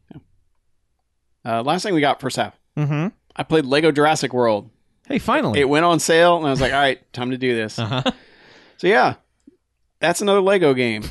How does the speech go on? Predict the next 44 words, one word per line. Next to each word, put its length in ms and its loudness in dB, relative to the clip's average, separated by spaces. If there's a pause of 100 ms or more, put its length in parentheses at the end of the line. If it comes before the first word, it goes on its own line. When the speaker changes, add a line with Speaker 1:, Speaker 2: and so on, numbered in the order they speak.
Speaker 1:
I 80 -4
haven't 220 0
played 300 4
one 220 2
in 100 0
a, 60 0 (220)
like, 300 -2 (760)
in 120 -4
a 60 0
while, 640 0
Speaker 2:
Mm-hmm. 300 -6
Speaker 1:
so 260 0
I 160 -2
forgot 400 -4
that 160 -6
they 140 -8
have, 280 -8
like, 200 -14
clips 260 -14
from 140 -10
the 40 -8
movies 400 -6
in 140 -6
'em 100 -4
now. 400 -4
Speaker 2:
Mm-hmm. 260 -6
Speaker 1:
Or 40 -2
not 260 -2 (480)
in 80 2
the 80 -2
movie, 160 -4
but, 160 -2
like, 240 -4
basically 280 -2
the 80 -4
voice 300 0
cl-, 200 -20
acting 400 -10
Speaker 2:
Yes. 280 -12
Speaker 1:
from 100 -6
the 60 -2
movie. 380 -10
Speaker 2:
Yes. 120 -8
Speaker 1:
So 280 -2